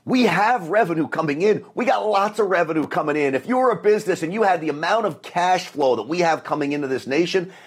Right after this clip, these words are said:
how we cannot get it under control is beyond me. But the reason we can't is because in Washington, as you well know, Steve,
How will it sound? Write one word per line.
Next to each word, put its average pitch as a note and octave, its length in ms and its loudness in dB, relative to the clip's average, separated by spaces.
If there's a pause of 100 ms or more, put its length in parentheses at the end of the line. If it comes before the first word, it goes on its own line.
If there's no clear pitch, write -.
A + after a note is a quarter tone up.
(140)
how E3 320 -2
we A#3 140 -2
cannot E3 400 -2
get D3+ 160 0
it C3+ 100 0
under C3 200 -2
control A#2+ 760 0 (260)
is C3+ 280 2
beyond D3+ 640 0
me. F#2+ 260 -8 (320)
But - 100 -6
the C3 80 2
reason D#3 540 0
we A2+ 100 -4
can't F2 400 -14 (240)
is A#2 140 -6
because A#2+ 400 -4
in A#2 120 -2
Washington, C#3 540 0
as F2 160 -8
you D3 140 -4
well A#2 240 2
know, C3+ 220 0
Steve, D2 380 -16